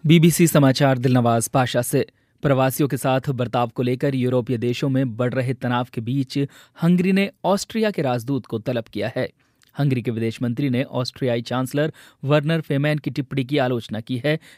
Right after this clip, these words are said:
जिन्होंने हंगरी के प्रवासियों के साथ बर्ताव की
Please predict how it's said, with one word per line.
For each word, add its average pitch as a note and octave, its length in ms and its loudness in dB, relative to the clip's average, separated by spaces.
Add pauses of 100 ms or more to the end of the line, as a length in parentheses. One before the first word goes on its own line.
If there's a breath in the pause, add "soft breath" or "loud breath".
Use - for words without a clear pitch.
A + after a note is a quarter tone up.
(100 loud breath)
जिन्होंने C#3 300 2
हंगरी C3+ 380 0
के C#3 140 -2
प्रवासियों A#2+ 460 -2
के C3+ 80 -6
साथ A#2 300 -2
बर्ताव A#2 500 -4
की B2 220 -4